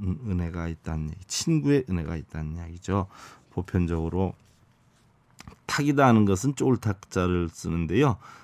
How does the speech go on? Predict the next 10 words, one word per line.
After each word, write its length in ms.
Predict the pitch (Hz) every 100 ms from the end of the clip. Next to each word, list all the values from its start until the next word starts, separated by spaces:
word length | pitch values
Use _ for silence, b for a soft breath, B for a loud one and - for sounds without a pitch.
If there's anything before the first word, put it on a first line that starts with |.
| B _
바로 360 | 82 92 90 - B B _
옥이나 480 | 113 85 90 87 87
돌 260 | - 87
같은 380 | 85 82 - 82
거를 220 | 80 78 95
우리가 300 | 85 90 95
다듬을 520 | - 95 92 87 85
때 140 | 90
이렇게 300 | 92 87 - -
쪼아서 680 | 185 156 131 - 92 90